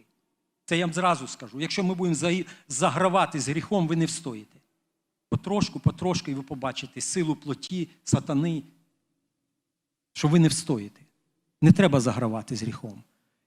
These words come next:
І коли появились змії, вони просили, щоб Бог забрав зміїв. Бог не забрав зміїв. І Бог не забере спокуси з нашого життя.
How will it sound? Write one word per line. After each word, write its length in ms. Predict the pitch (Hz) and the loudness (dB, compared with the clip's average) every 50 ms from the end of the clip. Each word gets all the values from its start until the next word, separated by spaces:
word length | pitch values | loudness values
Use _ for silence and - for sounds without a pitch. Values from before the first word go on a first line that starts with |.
| _ _ | _ _
І 340 | - 185 185 190 190 185 160 | 2 4 6 6 6 6 6
коли 240 | - - 196 202 208 | 6 4 4 4 4
появились 440 | 202 202 190 196 190 190 185 180 151 | 4 4 2 4 4 4 4 4 4
змії, 560 | 139 170 190 214 226 220 196 151 123 113 - - - - _ _ _ | 4 4 6 8 8 8 8 6 4 2 0 -4 -12 -20 _ _ _
вони 200 | - 135 160 190 | 4 6 6 8
просили, 400 | - - 165 - - 185 170 165 | 8 8 6 6 4 2 4 4
щоб 220 | 143 - - 165 143 | 4 2 2 0 0
Бог 160 | 156 160 127 | 0 0 0
забрав 360 | 120 165 143 160 156 131 117 | 2 0 0 2 0 0 0
зміїв. 320 | 107 110 117 113 113 110 110 | 0 0 0 0 0 -2 -4
Бог 220 | 117 151 147 - | -4 -6 -4 0
не 100 | - 151 | 0 0
забрав 320 | 135 151 147 143 147 135 113 | 2 2 0 -2 -2 -4 -4
зміїв. 380 | 104 107 107 101 98 98 104 - _ _ - | -4 -6 -8 -10 -10 -14 -18 -20 _ _ -4
І 60 | 180 | -2
Бог 180 | 147 165 190 - - | 2 2 2 2 4
не 100 | 185 165 | 2 2
забере 360 | 147 180 151 165 185 196 170 | 2 0 0 0 0 0 0
спокуси 500 | - - - 175 - 202 190 - - 165 | -2 -4 -8 -8 -8 -8 -8 -8 -8 -8
з 120 | - - | -6 -4
нашого 360 | 180 165 143 - - 143 135 | -4 -4 -4 -4 -4 -6 -6
життя. 440 | 117 117 127 117 - - 123 104 104 | -6 -6 -8 -10 -10 -14 -16 -16 -16